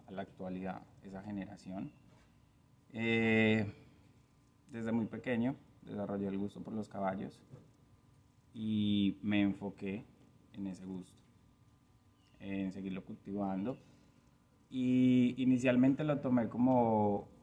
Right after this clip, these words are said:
mi hobby. Ese hobby se fue convirtiendo en pasión y esa pasión hoy por hoy me tiene acá.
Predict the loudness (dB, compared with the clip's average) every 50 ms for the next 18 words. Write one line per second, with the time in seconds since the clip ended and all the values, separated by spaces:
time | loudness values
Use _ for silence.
0 | -20 -20 -20 -20 -20 -20 -20 _ _ _ _ _ -12 -10 -8 -8 -8 -4 -4 -2
1 | -2 -2 -4 -4 -6 -10 -16 -20 _ _ _ _ _ _ _ _ _ _ -18 -12
2 | -8 -6 -4 -4 -6 -6 -8 -10 -12 -12 -12 -8 -8 -8 -8 -6 -6 -6 -6 -6
3 | -6 -8 -10 -12 -14 -12 -10 -10 -10 -10 -12 -18 _ _ _ _ _ _ _ _
4 | _ _ _ _ _ _ -12 -8 -6 -6 -4 -4 -6 -8 -8 -10 -8 -4 -4 -4
5 | -4 -6 -10 -14 -20 -20 -20 _ _ _ _ _ _ _ -12 -12 -12 -12 -12 -10
6 | -8 -8 -8 -10 -12 -18 _ _ _ _ _ _ _ _ _ _ -18 -18 -16 -16
7 | -18 -18 -18 -18 -20 -20 -20 -20